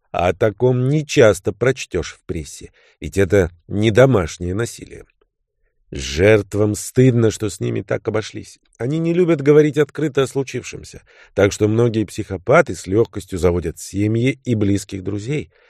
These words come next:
Это самые лёгкие жертвы, которые вряд ли их вычислят. В подобных ситуациях практически нет риска. Многие жертвы потом думают:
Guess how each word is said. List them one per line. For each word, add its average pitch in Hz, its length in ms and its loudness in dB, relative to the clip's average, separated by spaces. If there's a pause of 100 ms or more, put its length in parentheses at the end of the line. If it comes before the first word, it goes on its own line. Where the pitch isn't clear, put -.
(180)
Это 160 440 0 (120)
самые 196 360 0
лёгкие 196 300 0
жертвы, 151 380 2
которые 87 380 -2
вряд 87 420 2
ли 92 120 -4
их 82 200 -14
вычислят. - 760 -14 (480)
В - 40 -16
подобных 107 440 2
ситуациях 113 600 2
практически - 500 -6
нет 131 240 -4
риска. - 420 -8 (120)
Многие 127 400 -4
жертвы 127 400 -2
потом 131 340 -2
думают: 123 460 2